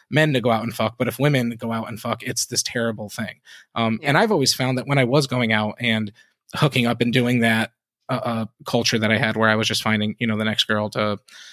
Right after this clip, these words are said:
Speaker 1: to hook up with, I just had so much, so much missing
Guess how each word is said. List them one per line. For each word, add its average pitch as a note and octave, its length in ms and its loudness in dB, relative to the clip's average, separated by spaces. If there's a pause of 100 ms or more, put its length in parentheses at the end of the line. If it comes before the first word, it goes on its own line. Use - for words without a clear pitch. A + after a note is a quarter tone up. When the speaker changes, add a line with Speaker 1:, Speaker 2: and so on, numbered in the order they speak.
(120)
Speaker 1:
to - 80 2
hook C3 120 2
up A#2+ 120 0
with, B2+ 160 0
I E3 80 2
just G#3 160 2
had E3 160 0
so - 320 2
much, D3 420 0 (300)
so - 180 4
much E3+ 240 2
missing B2 380 -6